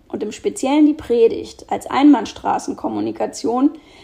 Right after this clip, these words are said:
wäre nach dieser Behauptung nicht nur wenig förderlich, sondern überspitzt gesagt sogar widersprüchlich zum Inhalt der christlichen Glaubensbotschaft.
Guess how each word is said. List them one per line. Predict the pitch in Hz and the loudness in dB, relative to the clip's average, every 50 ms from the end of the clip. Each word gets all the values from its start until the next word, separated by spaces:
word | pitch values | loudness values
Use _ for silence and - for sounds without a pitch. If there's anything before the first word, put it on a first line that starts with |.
| - _ _ | -20 _ _
wäre | - 262 269 262 269 | 0 0 2 2 2
nach | 240 220 226 - | -2 -2 -4 -4
dieser | - 277 269 285 254 | -4 2 2 2 2
Behauptung | - - 214 233 233 240 240 - 247 240 247 | 2 0 0 2 2 2 2 0 -4 -2 0
nicht | 254 294 285 - | 0 0 2 2
nur | 262 233 220 202 | 0 0 0 -4
wenig | 220 214 214 208 - | -4 -4 -4 -6 -8
förderlich, | - - 285 339 392 320 220 196 190 - 214 254 320 - - - _ _ | -2 0 4 4 6 4 4 2 2 0 -2 -2 -2 -6 -12 -20 _ _
sondern | _ - 233 214 214 202 | _ -4 -4 -2 -2 -4
überspitzt | - - - - - - 160 165 - - - | -6 -6 -8 -10 -4 -4 -4 -4 -4 -8 -6
gesagt | - 220 202 226 220 220 220 | -6 -2 0 0 0 0 -2
sogar | - 208 196 214 214 202 214 | -6 -4 -4 -4 -4 0 4
widersprüchlich | 269 294 - 214 - - - - - - - - - - - - - _ | 4 6 6 4 0 -4 -10 -10 -8 -8 -8 -8 -10 -12 -12 -12 -14 _
zum | - - - | -10 -8 -8
Inhalt | - - - 240 240 - 220 226 - | -6 -6 -6 -6 -4 -4 -6 -4 -4
der | 233 214 | -6 -6
christlichen | - - 233 214 220 - 262 - - 247 | -2 -2 -2 -2 -2 -6 -6 -6 -4 -2
Glaubensbotschaft. | 302 294 294 285 302 - - - - 185 190 - - - - - - - - | 0 2 2 2 0 -4 -6 -6 -6 -6 -6 -6 -8 -10 -10 -10 -12 -16 -20